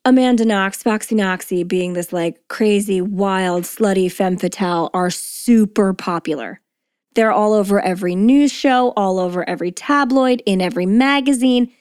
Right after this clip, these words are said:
and, like, people are invested. This is like, like their O J Simpson trial. They're in it. Everyone's watching it. They all wanna know what's happening. And so the press pays no attention to Rudy 'cause he's not interesting. They're like, "You're a cog in this wheel, but whatever. We really wanna hear the Amanda Knox story."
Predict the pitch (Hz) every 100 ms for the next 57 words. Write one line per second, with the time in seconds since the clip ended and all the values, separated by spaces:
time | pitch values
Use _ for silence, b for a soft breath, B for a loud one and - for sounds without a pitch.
0 | b _ - 214 214 190 254 196 185 -
1 | _ _ _ - - 311 339 262 190 170
2 | 170 - 175 220 _ _ _ - 240 311
3 | 294 294 254 - - - - - 220 196
4 | 202 196 - 185 180 170 - 170 156 160
5 | - - - - _ 208 196 - 208 170
6 | - 196 202 185 185 170 147 - 160 185
7 | 190 185 180 175 170 175 - 160 - 160
8 | - - _ _ _ _ _ _ _ -
9 | 240 254 - 294 285 285 330 330 339 349
10 | 359 359 359 403 440 349 226 180 143 190
11 | _ _ - 277 320 330 320 330 311 262
12 | 160 92 202 254 269 277 320 311 - 277
13 | 277 240 220 214 - 233 202 180 180 202
14 | 202 208 185 180 190 196 190 180 175 185
15 | 180 175 175 175 180 175 180 190 208 -
16 | - - -